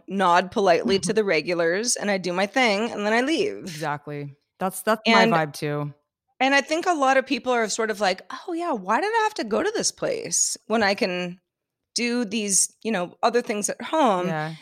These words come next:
Speaker 1: And so the whole Apple Fitness Plus thing is not necessarily, I mean, that it hasn't even launched yet,
Speaker 2: Mm-hmm.
Speaker 1: so, like, couldn't even tell you. But I mean, I do quite a bit of cardio workouts
Speaker 2: Mm-hmm.
Speaker 1: using my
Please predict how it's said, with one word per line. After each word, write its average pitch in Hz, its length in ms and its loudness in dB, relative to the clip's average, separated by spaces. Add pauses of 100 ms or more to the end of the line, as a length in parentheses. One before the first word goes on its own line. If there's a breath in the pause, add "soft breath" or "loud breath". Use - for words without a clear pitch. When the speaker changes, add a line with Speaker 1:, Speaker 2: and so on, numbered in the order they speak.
(140)
Speaker 1:
And 254 140 2
so 285 120 4
the 269 160 4
whole 349 340 6
Apple 233 420 4
Fitness 202 440 0
Plus 202 320 2
thing 170 480 -2 (380 soft breath)
is 226 140 2
not 247 260 4
necessarily, 180 540 2 (120)
I 170 60 -2
mean, 160 300 -8 (160)
that 180 260 -2 (200)
it - 80 -2
hasn't 220 260 4
even 143 180 -4
launched 165 340 -4
yet, - 240 -4
Speaker 2:
Mm-hmm. 151 40 -4
Speaker 1:
so, 160 180 0
like, 165 180 0 (160)
couldn't 185 200 -2
even 170 160 -2
tell 160 200 2
you. 208 360 0 (580 soft breath)
But 254 140 4
I 247 80 8
mean, 247 180 4 (100)
I 359 200 4
do 220 540 0
quite 311 500 2
a 226 40 6
bit 185 200 -2
of 151 480 -4 (400)
cardio 175 720 2
workouts - 720 -2
Speaker 2:
Mm-hmm. 160 260 -4
Speaker 1:
using 180 300 -4
my 160 200 -2